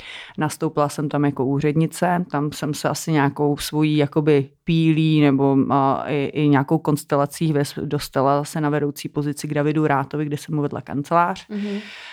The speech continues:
Speaker 1: A potom jsem měla chvíli pauzičku. <laughs> Asi víme všichni, jakoby proč, kdo sleduje trochu politiku.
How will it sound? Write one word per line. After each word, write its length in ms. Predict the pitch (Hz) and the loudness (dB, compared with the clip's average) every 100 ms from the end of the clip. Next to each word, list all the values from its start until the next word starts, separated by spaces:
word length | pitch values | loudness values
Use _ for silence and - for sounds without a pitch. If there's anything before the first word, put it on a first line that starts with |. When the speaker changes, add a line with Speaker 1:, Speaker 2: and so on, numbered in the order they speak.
| - - | -10 0
Speaker 1:
A 360 | 165 170 165 | 2 4 2
potom 260 | 165 175 175 | 0 -4 -4
jsem 160 | - | 0
měla 160 | 175 170 | 2 2
chvíli 280 | - 175 156 | 0 -2 0
pauzičku. 760 | 156 156 170 165 - 196 190 233 220 | 0 0 0 -4 0 4 4 4 0
<laughs> 240 | - - 240 | -8 0 0
Asi 240 | 185 - | 0 -4
víme 200 | 165 165 | -4 -4
všichni, 300 | 165 170 170 | -4 -6 -4
jakoby 320 | 160 175 170 | -4 -2 0
proč, 260 | 165 151 156 | 0 0 -2
kdo 160 | 165 165 | -2 -6
sleduje 320 | 170 160 165 | -4 -2 -2
trochu 200 | 170 - | -4 -10
politiku. 600 | 165 170 165 165 170 180 | -4 -4 -2 -4 -4 -4